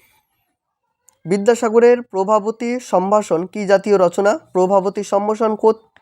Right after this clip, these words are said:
পত্রিকায় সর্বপ্রথম প্রকাশিত হয়েছিল। তারপর রয়েছে বঙ্কিমচন্দ্র চট্টোপাধ্যায়, রবীন্দ্রনাথ ঠাকুর, প্রথম চৌধুরী আঠারোশো আটষট্টি থেকে উনিশশো ছেচল্লিশ খ্রিস্টাব্দে,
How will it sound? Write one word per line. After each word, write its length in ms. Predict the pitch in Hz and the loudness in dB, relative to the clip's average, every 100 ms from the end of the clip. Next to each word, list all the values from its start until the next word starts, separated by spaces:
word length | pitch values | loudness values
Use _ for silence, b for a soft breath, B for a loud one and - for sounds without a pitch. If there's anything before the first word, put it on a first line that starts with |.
| _ | _
পত্রিকায় 520 | 214 208 226 226 165 170 | -6 -4 -4 0 0 0
সর্বপ্রথম 600 | 185 175 190 190 196 180 | -2 -2 -2 -2 -4 -4
প্রকাশিত 420 | 180 185 196 202 | -2 -2 -2 0
হয়েছিল। 440 | 190 156 147 127 - B B B B B | 2 2 2 0 0 B B B B B
তারপর 300 | 180 180 214 | 0 2 4
রয়েছে 240 | 214 214 | 4 2
বঙ্কিমচন্দ্র 680 | 190 185 190 220 214 214 208 | 0 0 0 -2 -2 0 0
চট্টোপাধ্যায়, 680 | 208 - 208 196 180 202 233 - _ _ _ _ _ _ - - _ _ _ _ _ _ _ _ _ _ _ _ _ _ - | 0 -2 -2 -2 2 0 0 -8 _ _ _ _ _ _ -20 -20 _ _ _ _ _ _ _ _ _ _ _ _ _ _ 0
রবীন্দ্রনাথ 540 | 190 226 226 226 220 220 | 2 4 2 4 2 -2
ঠাকুর, 440 | - 160 208 214 240 - - _ - - - | -4 -4 2 2 2 -6 -20 _ -20 -16 -2
প্রথম 500 | 190 190 233 240 220 - | -2 2 0 0 -6 -4
চৌধুরী 500 | 202 202 214 233 262 | -2 -2 -4 -4 -2
আঠারোশো 440 | 165 165 190 190 185 | -2 0 -2 0 0
আটষট্টি 380 | 180 233 214 | 0 -2 -6
থেকে 280 | 220 226 233 | -4 0 2
উনিশশো 320 | 190 185 185 | 4 2 -2
ছেচল্লিশ 540 | 180 214 - 190 170 - | -4 -2 0 2 0 -4
খ্রিস্টাব্দে, 540 | 185 - 160 139 135 | -4 -2 -2 0 -4